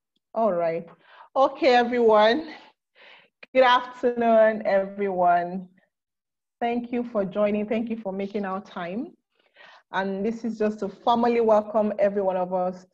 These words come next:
to our August edition. August is a very special edition for two key reasons, which I'm gonna, um, talk about in a bit.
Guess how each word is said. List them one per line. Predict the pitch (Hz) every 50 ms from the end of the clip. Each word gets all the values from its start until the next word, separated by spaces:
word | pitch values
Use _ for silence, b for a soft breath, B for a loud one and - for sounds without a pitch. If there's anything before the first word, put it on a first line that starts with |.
| _
to | - 185 180 180 180 - -
our | - 170 165 165 165 - - _
August | - 196 196 196 190 190 214 - - _ -
edition. | 175 170 170 170 190 190 180 - - 220 240 311 - - _ _ _ _ _
August | - 185 190 208 208 208 -
is | 180
a | 185 185
very | 175 - - 202 202 208 202 196 214
special | 214 214 _ 196 180 - - 185
edition | 175 156 165 160 165 160 - 185 175 180
for | - 170
two | 170 - - 220
key | 214 214 - _ 202 196
reasons, | 185 180 175 185 180 180 -
which | 185 180
I'm | 185 165 165
gonna, | 170 180 180 160 160 _ - -
um, | 160 160 160 165 165
talk | - 190 180 -
about | 180 165 170 160 160 160 -
in | 170 160
a | 156 156 -
bit. | - 202 233 247 247